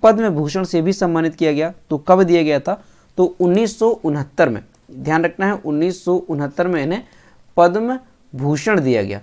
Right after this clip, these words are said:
कौन सा पुरस्कार? पद्म भूषण दिया गया। और इसके अलावा इन्हें पद्म विभूषण कब दिया गया?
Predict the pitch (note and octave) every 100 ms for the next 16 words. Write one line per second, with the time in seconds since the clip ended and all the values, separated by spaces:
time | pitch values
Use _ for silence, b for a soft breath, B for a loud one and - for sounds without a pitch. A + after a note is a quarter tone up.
0 | _ - D#3 F#3 F3+ E3 - F3 F#3+ E3
1 | D#3 E3 C3 C3 B2+ E3+ D3 C3+ B2+ D3+
2 | - b b b D#3 - - G#3+ G3 F#3
3 | F3+ F#3 - D#3+ F#3+ D#3 C3 C3+ D3+ A3+
4 | A3 F#3+ D3+ D3+ C#3 D#3